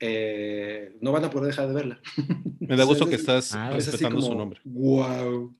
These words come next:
Speaker 1: Y ninguno de los güeyes a mí me pareció guapo, así es que fuck it.
Speaker 2: Mira,
Speaker 1: La, la
Speaker 2: mira,
Speaker 1: única
Speaker 2: yo
Speaker 1: guapa
Speaker 2: le
Speaker 1: es Sylvie.
Speaker 2: O sea,
Speaker 1: ¿Ok?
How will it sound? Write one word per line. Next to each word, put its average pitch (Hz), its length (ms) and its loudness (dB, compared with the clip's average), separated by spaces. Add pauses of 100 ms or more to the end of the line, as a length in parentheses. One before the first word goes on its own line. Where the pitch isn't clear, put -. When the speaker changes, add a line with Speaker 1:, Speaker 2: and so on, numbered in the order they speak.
(100)
Speaker 1:
Y 123 60 0
ninguno 156 300 8
de 190 60 8
los 120 160 6
güeyes 123 300 0
a 110 60 -6
mí 110 100 -4
me 117 100 -2
pareció 107 320 -6
guapo, 98 300 -8
así 98 120 -16
es - 60 -16
que 104 120 -12
fuck - 320 -8
it. - 280 -18 (520)
Speaker 2:
Mira, 175 340 8
Speaker 1:
La, 127 80 -4
la - 1200 -6
Speaker 2:
mira, - 0 -
Speaker 1:
única 165 180 10
Speaker 2:
yo 151 80 4
Speaker 1:
guapa 156 120 8
Speaker 2:
le 143 60 6
Speaker 1:
es 135 80 2
Sylvie. 117 500 0 (760)
Speaker 2:
O 160 100 2
sea, 160 160 8
Speaker 1:
¿Ok? 143 40 4